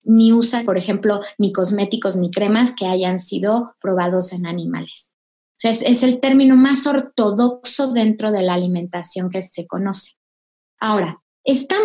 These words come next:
muy asociado el tema de, del vegetarianismo o el de dejar de comer proteína animal en toda la cuestión espiritual, en toda la cuestión yogi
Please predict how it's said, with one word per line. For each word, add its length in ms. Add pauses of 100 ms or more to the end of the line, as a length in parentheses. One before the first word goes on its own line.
muy 140 (100)
asociado 920 (500)
el 300
tema 340
de, 640
del 160
vegetarianismo 1300
o 60
el 160
de 180
dejar 320
de 140
comer 480
proteína 1040
animal 720 (300)
en 220
toda 300
la 220
cuestión 380
espiritual, 840
en 180
toda 260
la 200
cuestión 500
yogi 580